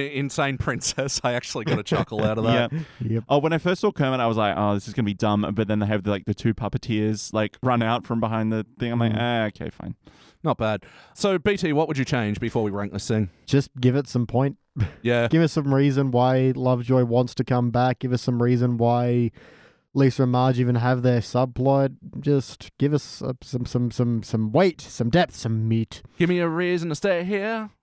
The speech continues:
Speaker 1: before I turn my back around.
Speaker 3: Day by day.
Speaker 1: <laughs> Jordan?
Speaker 2: Yeah, I want a reason why this new guy is suddenly like,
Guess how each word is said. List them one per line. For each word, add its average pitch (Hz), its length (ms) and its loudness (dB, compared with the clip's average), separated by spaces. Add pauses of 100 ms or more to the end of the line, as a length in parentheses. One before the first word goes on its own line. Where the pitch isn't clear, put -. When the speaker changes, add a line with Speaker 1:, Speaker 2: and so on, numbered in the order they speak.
(120)
Speaker 1:
before 139 460 0
I 110 60 0
turn 135 300 -6
my 120 140 -4
back 113 280 -10
around. 82 520 -8
Speaker 3:
Day 117 160 2
by 117 160 0
day. 113 260 0 (180)
Speaker 1:
<laughs> - 220 -2 (520)
Jordan? 185 320 2 (100)
Speaker 2:
Yeah, 277 200 -2
I 415 120 -2
want 427 240 -2
a 359 40 -2
reason 240 380 -2
why 196 640 -2
this 147 340 -6
new 151 160 2
guy 147 300 2
is 143 120 2
suddenly 143 400 0
like, 123 480 -2